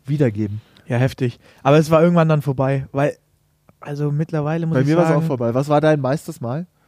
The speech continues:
Speaker 1: Also
Speaker 2: die
Speaker 1: pro sechzehn Tage ist
Speaker 2: pro
Speaker 1: die Wiesn?
Speaker 2: Saison, keine Ahnung, war ich vielleicht maximal viermal.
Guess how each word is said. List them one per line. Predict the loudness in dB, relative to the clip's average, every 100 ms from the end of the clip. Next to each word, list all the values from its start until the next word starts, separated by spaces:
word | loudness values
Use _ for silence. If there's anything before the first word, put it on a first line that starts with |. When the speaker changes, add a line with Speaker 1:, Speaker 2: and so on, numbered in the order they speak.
| _ _ _
Speaker 1:
Also | -2 -2
Speaker 2:
die |
Speaker 1:
pro | -4 -2 0 0
sechzehn | -2 -2 0 -2
Tage | -2 -4
ist | -6
Speaker 2:
pro | -2 0
Speaker 1:
die | 2
Wiesn? | 2 2
Speaker 2:
Saison, | 4 4 4 4 0
keine | -4 -6 -6
Ahnung, | -4 -2
war | -2
ich |
vielleicht | -2 -6 -6 _
maximal | -8 -6 -6 -10 -8 -4 -2 0 -2 -6
viermal. | -14 -4 -4 -2 -4 -6 -6